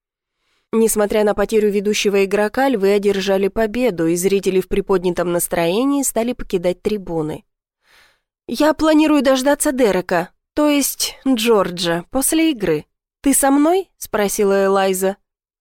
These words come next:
Я кивнула, сказав, что у меня не было выбора, потому что я приехала с ней. На самом деле я хотела увидеть Блейка и лично убедиться, что с ним все в порядке.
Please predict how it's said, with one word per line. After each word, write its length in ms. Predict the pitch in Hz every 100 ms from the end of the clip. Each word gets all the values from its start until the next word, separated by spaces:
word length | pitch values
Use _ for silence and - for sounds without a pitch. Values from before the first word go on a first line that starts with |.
| _ _ _ _ _ -
Я 160 | 254 294
кивнула, 560 | 311 254 220 190 180
сказав, 400 | 175 202 190 185
что 180 | - 196
у 40 |
меня 200 | 190 190
не 140 | 190 190
было 260 | 185 185
выбора, 320 | 196 240 196 170
потому 340 | - 180 190
что 160 | - 196
я 140 | 180
приехала 560 | 190 180 170 190 180 180
с 140 | -
ней. 360 | 175 160 151 _ _ _ _ _ -
На 120 | 185
самом 320 | 190 185 180
деле 220 | 185 180
я 60 | 180
хотела 380 | 185 180 180 180
увидеть 360 | 180 185 180
Блейка 600 | 180 214 269 285 - 151 - -
и 80 | 214
лично 400 | 233 294 - 247
убедиться, 480 | 208 196 214 - 240
что 200 | - 220
с 120 | -
ним 260 | 220 214 208
все 240 | - 170
в 80 | -
порядке. 680 | 185 180 156 - - -